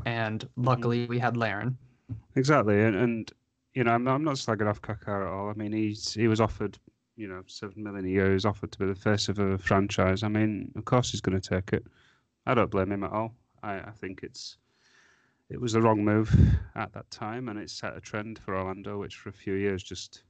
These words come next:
Speaker 2: uh, didn't work. I mean, they, they reinvigorated that by bringing in Dom Dwyer based off the sentiment.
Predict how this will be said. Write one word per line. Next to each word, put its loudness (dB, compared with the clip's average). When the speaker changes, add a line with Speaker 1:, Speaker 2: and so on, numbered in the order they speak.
Speaker 2:
uh, -4
didn't -2
work. 2
I -6
mean, -2
they, 4
they 2
reinvigorated -2
that -6
by -6
bringing -4
in -2
Dom 0
Dwyer 4
based 2
off 0
the -10
sentiment. 4